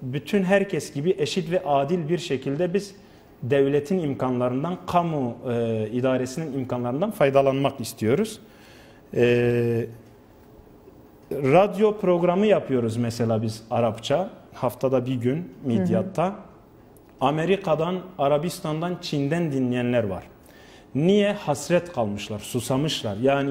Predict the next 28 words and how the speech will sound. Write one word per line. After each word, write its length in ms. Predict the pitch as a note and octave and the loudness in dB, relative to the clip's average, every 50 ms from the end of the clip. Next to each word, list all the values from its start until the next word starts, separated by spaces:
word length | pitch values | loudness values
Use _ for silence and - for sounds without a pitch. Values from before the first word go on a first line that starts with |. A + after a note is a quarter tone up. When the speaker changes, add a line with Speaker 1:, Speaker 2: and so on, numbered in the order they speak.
| C3 C3 | -4 -4
Speaker 1:
kendi 360 | - D3+ C#3+ D3 D3 F3+ F#3 | -4 -2 -2 0 0 0 0
lehçeleriyle, 720 | E3 D3 A#2 A2 - - B2+ B2+ B2+ C3 D3+ D#3 C#3+ C3 B2 | 0 0 -2 -4 -4 -2 0 0 0 0 0 0 0 -2 -2
dilleriyle 500 | C3 B2+ B2+ B2 B2 C3+ D3 D3 B2 A#2+ | -2 -2 -2 -2 -2 -2 0 -2 -2 -2
bir 180 | C#3+ C#3+ C3 B2+ | -2 -4 0 0
radyo 360 | D3 D#3+ D#3 C#3+ C3 A#2+ A#2+ | 0 0 0 0 -4 -6 -4
programı 420 | - B2 A2+ G#2+ G#2 G#2+ G#2 G#2 | -2 -2 -2 -2 -2 -2 -2 -2
yapılıyor. 400 | G#2 G2+ G2 - A#2 D3 F#3+ G3+ - - - - - - - - - - - - - - | -4 -4 -6 -6 -6 -6 -6 -6 -8 -12 -20 -20 -20 -20 -20 -20 -20 -20 -20 -20 -8 -2
Ee, 380 | A2+ A#2 A#2+ A#2+ B2 A#2+ B2 C3+ | 0 2 2 4 2 2 0 -2
biz, 280 | D3+ C#3 D3 - - | -4 -6 -6 -8 -4
e, 100 | C#3+ B2 | -2 -2
görebiliyoruz 680 | A#2+ A#2+ C#3 C#3 D#3 D#3+ D3 C#3 C#3+ E3 D#3+ C3+ B2 A#2+ | 2 2 4 4 4 2 0 0 0 2 2 2 2 0
izleyici 500 | A#2+ A#2 A2 A2+ A2+ A2+ A2+ G#2 A2+ G#2+ | -4 -4 -4 -2 -2 -2 -2 -2 -4 -6
say-, 260 | - - A2+ G#2+ A2 - | -6 -4 -4 -4 -4 -4
e, 100 | B2 G#2+ | -4 -6
şey, 240 | G2+ - B2+ A2+ A2 | -2 -2 -2 -2 0
dinleyici 380 | A#2 A#2 A#2+ A#2 A2+ G#2+ G#2 - | -2 -2 -2 -2 -2 -2 -4 -6
sayısını. 500 | - - G#2 G#2 G2+ - - C3+ D#3 E3 - - - - - - - | -6 -4 -4 -4 -4 -4 -4 -8 -8 -8 -12 -16 -20 -20 -20 -10 -8
E, 40 | A#2+ A2+ - - | -8 -8 -4 -2
elli 340 | C3+ C3 C3+ C#3+ E3 E3+ C3 | 0 0 0 0 0 -2 -2
binleri 460 | C3+ C3+ B2+ B2 B2 A#2+ C3 B2 G#2+ | -2 -2 0 0 2 2 0 0 0
buluyor. 360 | G#2 F#2 F2+ F2 E2 - - - - - - - - - - - - - | -2 -4 -6 -8 -10 -14 -18 -20 -20 -20 -20 -20 -20 -20 -20 -18 -8 -4
Yani 260 | A2+ B2 C3 C#3 - - - | -2 0 0 -2 -2 0 2
o 140 | D3 D3 | 2 2
kadar 340 | - D#3+ D3 D#3+ D#3 D#3 C3+ | 4 2 2 2 2 0 0
büyük 260 | D3 D#3+ E3 C#3+ C#3 | -2 -2 -2 -2 0
bir 120 | E3 E3+ D#3+ | -2 -2 -2
ihtiyaç, 580 | - - B2+ A2 - - - D#3 D#3 D#3 - | -2 -6 -8 -8 -8 -2 0 0 0 0 -2
talep, 400 | - - C#3 C3+ C#3 D3+ D3+ - | -2 2 2 4 4 2 0 0